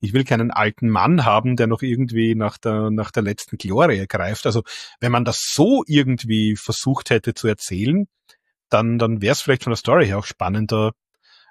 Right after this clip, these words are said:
äh, gewesen. So war's halt irgendwie, ja, Cope will's halt noch mal wissen und, und kriegt halt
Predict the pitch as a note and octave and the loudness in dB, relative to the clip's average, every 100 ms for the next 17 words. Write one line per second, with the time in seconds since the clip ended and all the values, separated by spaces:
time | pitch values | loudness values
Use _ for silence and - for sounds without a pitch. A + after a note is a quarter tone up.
0 | - A2+ A2+ B2 D3+ B2 C3 B2 D3 C#3+ | -2 -2 2 2 2 2 2 4 2 0
1 | C#3 C#3 C3+ A#2 G2+ C#3 B2+ - B2+ - | 0 0 0 2 4 4 2 -2 -6 -2
2 | A#2 A#2 - A#2 A2+ A2 A#2 A2 G2+ B2 | -4 0 -2 -2 -4 -4 -2 -2 -2 -6
3 | - - C3 B2 B2 A#2 A#2 A#2 A2 A2 | -6 -4 -2 -2 -2 -2 -4 -6 -6 -6
4 | A2+ - - G#2+ A#2+ - | -8 -12 -6 -6 -2 -2